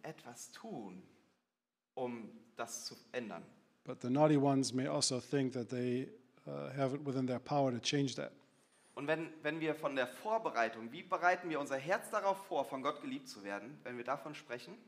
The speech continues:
Speaker 2: And when we talk about the, um, the preparation of our hearts to be loved by God,
Speaker 1: dann sagen die Unartigen,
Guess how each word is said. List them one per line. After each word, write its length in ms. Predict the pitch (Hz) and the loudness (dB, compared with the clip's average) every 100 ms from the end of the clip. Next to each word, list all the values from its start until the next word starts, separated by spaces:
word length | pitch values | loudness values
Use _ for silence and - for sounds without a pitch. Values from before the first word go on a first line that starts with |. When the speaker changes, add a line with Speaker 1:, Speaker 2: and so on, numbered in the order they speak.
| - - | -16 -8
Speaker 2:
And 160 | 127 | -4
when 160 | 123 127 | 0 0
we 280 | 127 123 127 | 2 2 0
talk 220 | 123 151 | 4 4
about 220 | 147 127 127 | 4 2 2
the, 280 | 123 120 120 - - | 0 0 -2 -8 -10
um, 380 | 143 143 143 139 | -8 -4 -4 -6
the 80 | 131 | -8
preparation 640 | - 151 143 135 156 160 | -4 0 4 6 6 6
of 100 | 143 | 4
our 180 | 135 131 | 2 2
hearts 320 | 135 139 - | 0 0 -2
to 80 | - | -4
be 80 | 135 | -2
loved 220 | 131 123 | -4 -4
by 120 | 135 | -4
God, 240 | 127 131 160 - _ - | -4 -4 -6 -10 _ -16
Speaker 1:
dann 120 | 131 | 0
sagen 280 | 151 208 240 | 4 4 2
die 100 | 220 | -2
Unartigen, 1000 | - 214 - 127 117 117 117 139 214 - | 2 2 4 4 4 0 -4 -6 -8 -12